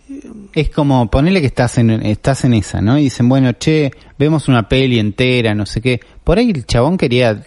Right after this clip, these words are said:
Speaker 2: hablar más tranqui y estar ex-, pendiente a tu cara un montón.
Speaker 1: Sí, pero ni una sola vez, yo después le pregunté,
Speaker 2: Sí.
Speaker 1: ni una sola vez le mandó una story que se le vea la cara, ¿entendés?
Speaker 2: ¿Cómo?
Speaker 1: Le mandó una story del cuarto que se veía el cuarto nada más.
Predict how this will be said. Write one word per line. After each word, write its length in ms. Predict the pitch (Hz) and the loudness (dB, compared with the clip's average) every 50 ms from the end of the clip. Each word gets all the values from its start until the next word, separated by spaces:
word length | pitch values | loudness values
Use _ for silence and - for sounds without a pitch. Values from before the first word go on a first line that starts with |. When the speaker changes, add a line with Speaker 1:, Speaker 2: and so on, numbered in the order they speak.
| _ _ _ - - | _ _ _ -16 -6
Speaker 2:
hablar 360 | - 90 101 107 117 120 113 | -2 -2 0 2 2 0 0
más 160 | 113 104 101 | -2 -4 -4
tranqui 500 | - 113 127 143 143 123 107 98 95 104 | -2 -2 0 2 2 0 -2 -2 -4 -6
y 280 | 95 95 98 104 104 101 | -6 -6 -4 -2 -2 -2
estar 320 | 95 - - - 131 131 135 | -2 -4 -2 -2 0 0 0
ex-, 220 | 127 107 - - - _ _ _ _ - | -2 -4 -8 -20 -20 _ _ _ _ -6
pendiente 480 | - 98 101 104 113 117 120 117 120 | -4 -4 -2 -2 -2 -2 -2 0 -2
a 60 | 110 92 | -2 -2
tu 120 | - 101 | -2 -4
cara 520 | - 117 117 113 107 98 107 113 110 107 - - | -2 0 0 0 0 0 -2 -2 -2 -4 -4 -2
un 80 | 117 | 0
montón. 420 | 107 107 101 101 - - 120 113 107 | 0 2 0 0 0 0 0 2 2
Speaker 1:
Sí, 120 | - 277 | 2 2
pero 220 | - 226 220 208 208 | 2 2 2 2 2
ni 100 | 214 233 | 2 2
una 180 | 269 285 285 233 | 2 2 0 0
sola 340 | - - 277 277 277 269 277 | 0 0 0 2 2 2 2
vez, 480 | 277 302 294 285 285 254 - - - 302 | 2 2 2 2 0 0 -2 -6 -10 -10
yo 160 | 196 - 208 | -2 0 0
después 220 | 226 226 - 247 | 0 2 0 0
le 80 | 240 247 | 0 0
pregunté, 720 | 208 233 240 240 240 240 208 - 262 247 240 240 240 262 294 - | 0 0 2 2 2 0 0 0 0 0 0 0 -2 -6 -10 -8
Speaker 2:
Sí. 80 | 262 185 - | -4 0 0
Speaker 1:
ni 100 | 202 208 226 | 2 2 2
una 180 | 240 247 240 | 0 0 -2
sola 300 | - - 254 254 254 254 | -2 -2 0 0 2 2
vez 280 | 254 262 269 269 208 202 | 2 2 0 0 -2 -2
le 100 | 220 196 | -2 -2
mandó 220 | 190 190 190 202 | 0 0 0 0
una 100 | 220 226 | 0 0
story 420 | 208 - - - 214 220 233 233 190 | -2 -2 -2 0 0 0 0 0 -2
que 100 | 185 156 | -4 -6
se 100 | 160 175 | -6 -6
le 80 | 170 | -4
vea 100 | 180 202 190 | -2 -2 -2
la 100 | 160 143 | -2 -2
cara, 260 | - 202 175 151 156 | -2 -2 -2 -2 -6
¿entendés? 480 | 151 151 147 151 147 165 165 160 - - _ _ _ _ _ - | -10 -10 -12 -12 -10 -10 -10 -12 -14 -16 _ _ _ _ _ -10
Speaker 2:
¿Cómo? 380 | - - 131 113 104 101 101 - - - | -4 -2 0 0 -2 -4 -8 -10 -10 -6
Speaker 1:
Le 160 | 180 180 180 | -4 -2 -2
mandó 380 | 185 185 185 196 196 233 240 254 | -2 0 -2 0 2 2 2 2
una 160 | 254 240 220 | 2 0 0
story 420 | 175 - - - 247 254 262 254 247 | -2 -4 -2 0 0 2 4 2 2
del 200 | 220 202 196 - | 2 0 -2 -2
cuarto 420 | - 226 240 247 269 233 226 262 | 0 0 2 2 0 0 -2 -2
que 80 | 220 196 | -2 0
se 120 | - 190 | -2 0
veía 120 | 180 190 196 | 0 0 0
el 80 | 190 | 0
cuarto 380 | 190 190 190 175 165 160 - 165 | 0 0 -2 0 -2 -4 -8 -8
nada 180 | 160 156 160 160 | -8 -6 -6 -6
más. 300 | 156 160 156 - - | -8 -8 -10 -12 -16